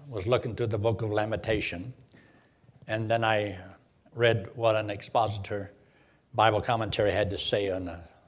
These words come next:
certain little part, so I thought I would throw this in for you. 'Cause I think all this stuff goes together.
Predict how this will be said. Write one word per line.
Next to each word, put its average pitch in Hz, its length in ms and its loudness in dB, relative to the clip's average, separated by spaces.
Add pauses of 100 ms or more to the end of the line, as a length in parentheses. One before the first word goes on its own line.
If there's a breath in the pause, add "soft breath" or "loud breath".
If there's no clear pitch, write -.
(100)
certain 101 300 -4
little 92 160 -6
part, - 340 0
so 98 120 -2
I 87 80 -2
thought 92 260 -2
I 90 80 -4
would 87 180 -10
throw 98 140 -2
this 90 200 -4
in 87 120 -6
for 87 220 -4
you. 82 200 -10 (640 soft breath)
'Cause 156 160 4
I 139 60 0
think 160 160 0
all 180 160 6
this 170 160 -2
stuff 135 240 -2
goes 127 180 -4
together. 110 340 -6